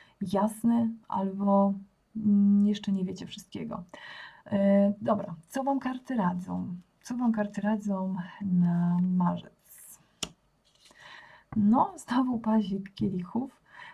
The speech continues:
czyli radzą wam, e, no, ja myślę, że radzą wam, e, na pewno pomyśleć o, e, czymś nowym.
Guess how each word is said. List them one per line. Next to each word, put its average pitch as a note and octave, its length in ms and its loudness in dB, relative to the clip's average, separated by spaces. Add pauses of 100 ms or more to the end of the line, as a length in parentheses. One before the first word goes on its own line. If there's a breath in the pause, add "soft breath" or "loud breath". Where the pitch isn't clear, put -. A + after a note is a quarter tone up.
czyli B3 560 0
radzą A3 580 4
wam, G3 500 2 (840 loud breath)
e, G3+ 720 2 (180)
no, B3+ 260 2
ja A#3+ 120 0
myślę, B3 320 0
że A#3 140 0 (920)
radzą A#3+ 440 2
wam, A3 420 4
e, G3+ 600 0
na G3+ 180 2
pewno G#3 720 2 (1200 loud breath)
pomyśleć A3 840 2
o, G3 400 2 (540)
e, G3+ 140 -4 (1700)
czymś G3 180 0
nowym. G3 600 0